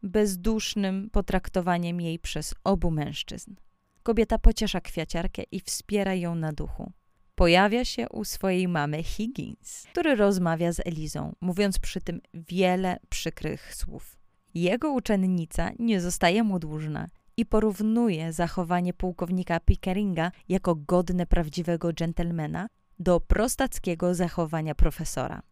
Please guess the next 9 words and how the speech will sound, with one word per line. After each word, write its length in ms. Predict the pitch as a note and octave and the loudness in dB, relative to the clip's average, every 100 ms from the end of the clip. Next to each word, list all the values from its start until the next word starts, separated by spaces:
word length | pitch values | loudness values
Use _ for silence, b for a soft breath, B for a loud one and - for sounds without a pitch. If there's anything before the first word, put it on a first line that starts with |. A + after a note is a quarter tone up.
| _ | _
oraz, 560 | A3 A3 D3 E3+ - - - - | 0 0 0 -6 -8 -10 -12 -8
że 220 | D#3 - | -6 -4
od 280 | - B3+ - | -2 -2 0
tej 180 | D#4 C#4 | -2 -4
chwili 600 | - G#3 F#3+ F#3 F#3 - _ | -6 -6 -4 -4 -8 -12 _
już 300 | D#3+ G#3 G#3 | 0 2 2
go 120 | F3 E3+ | 0 -2
nie 140 | E3 | 2
potrzebuje. 720 | - - - - - - F3+ | 2 2 -4 -8 -10 -12 -14